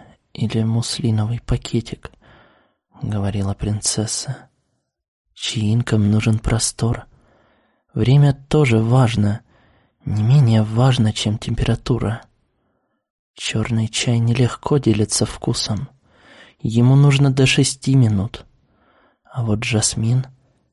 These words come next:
вещь тонкая, деликатная». Принцесса всегда откуда-то знала, сколько именно дать ему настаиваться.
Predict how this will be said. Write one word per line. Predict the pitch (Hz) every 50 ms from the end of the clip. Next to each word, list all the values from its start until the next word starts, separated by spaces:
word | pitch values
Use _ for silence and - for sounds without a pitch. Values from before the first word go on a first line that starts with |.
| _ _ _ -
вещь | 127 104 - - -
тонкая, | - - 104 107 120 123 - - - 104 107 120 - - _ _ _ _ _ _ _
деликатная». | - 92 95 98 - - - - 110 - - - - - - - - - _ _ _ _ _ _ _ _ _ _ _ _ _ _ _ _ _ _ _ _ _ _
Принцесса | - - 123 127 131 - - 165 151 - 160 151
всегда | - - - 147 147 147 135 143 156 160 139
откуда-то | 113 - - - 117 110 123 110 - - 120
знала, | 113 - 131 127 135 131 113 101 101 113 - - _ _ _ _ _ _ _ _ _ _ _ _ _
сколько | - - - - - 110 101 - - 110 - - _
именно | - 131 131 127 113 117 117 110 110
дать | 107 117 127 120 110 110 - - -
ему | 110 104 104
настаиваться. | 107 117 120 - - - - - 123 107 101 101 101 - - - - - - - -